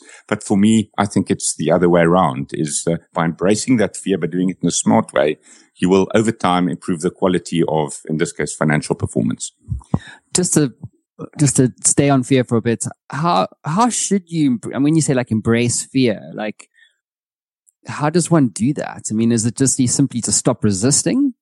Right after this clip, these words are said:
Speaker 2: and acknowledging the fact that you're fearful and, and acting and pushing through despite that, you know, acknowledgement? Like, how do you, how, when you say, like, how do we embrace fear so that you can do whatever you wanna do? Like,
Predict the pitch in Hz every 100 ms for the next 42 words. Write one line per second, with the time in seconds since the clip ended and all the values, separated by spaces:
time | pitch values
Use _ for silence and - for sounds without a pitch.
0 | _ _ _ _ _ - 120 117 113 120
1 | 123 131 135 127 - 120 120 - 110 117
2 | 110 120 113 107 - 110 - 92 - -
3 | 113 98 117 - 113 - 117 - 104 -
4 | 104 127 202 - - _ - 101 104 175
5 | - - - - 110 107 101 - 98 110
6 | 107 110 135 165 - - - _ - 117
7 | - 120 143 180 156 - 147 131 107 135
8 | 139 135 120 107 - 120 120 120 113 110
9 | - _ _ _ 117 92 120 110 120 123
10 | 123 - - 120 - 104 - 98 107 104
11 | 107 104 101 92 98 101 101 95 196 170
12 | 117 110